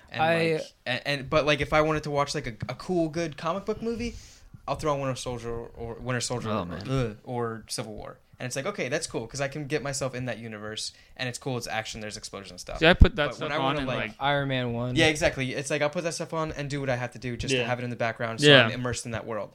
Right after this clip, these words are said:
Speaker 3: Mm-hmm.
Speaker 1: But, like, when I wanna watch the, the struggle of a character, what they're going through, I'm throwing on these D C movies 'cause of the hyper-realism and especially in, in
Speaker 2: Man of
Speaker 1: later
Speaker 2: Steel.
Speaker 1: films, yeah,
Speaker 2: Like, I
Speaker 1: and it's
Speaker 2: watch Man
Speaker 1: like
Speaker 2: of Steel and I listen more to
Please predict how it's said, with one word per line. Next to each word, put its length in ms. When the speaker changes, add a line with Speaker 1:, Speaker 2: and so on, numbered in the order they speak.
Speaker 3:
Mm-hmm. 160
Speaker 1:
But, 140
like, 140
when 100
I 60
wanna 220
watch 600
the, 340
the 120
struggle 540
of 100
a 60
character, 520
what 140
they're 100
going 280
through, 420
I'm 140
throwing 280
on 100
these 140
D 140
C 180
movies 360
'cause 280
of 120
the 80
hyper-realism 840
and 120
especially 760
in, 280
in 200
Speaker 2:
Man 140
of 60
Speaker 1:
later 180
Speaker 2:
Steel. 140
Speaker 1:
films, 380
yeah, 200
Speaker 2:
Like, 60
I 80
Speaker 1:
and 120
it's 80
Speaker 2:
watch 180
Man 140
Speaker 1:
like 40
Speaker 2:
of 40
Steel 240
and 140
I 100
listen 320
more 180
to 100